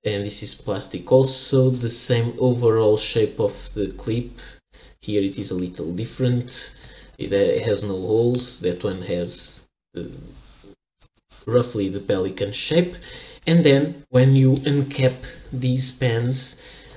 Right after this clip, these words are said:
they all have what I consider to be somewhat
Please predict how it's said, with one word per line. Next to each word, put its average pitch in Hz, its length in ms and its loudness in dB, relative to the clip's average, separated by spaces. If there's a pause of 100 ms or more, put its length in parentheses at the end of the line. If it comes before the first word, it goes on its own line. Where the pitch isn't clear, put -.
they 143 260 6
all 143 600 8
have - 680 4 (680)
what 120 400 0
I 127 100 2
consider 123 840 2 (200)
to 123 100 -2
be 107 400 -6 (1500)
somewhat 135 1040 -2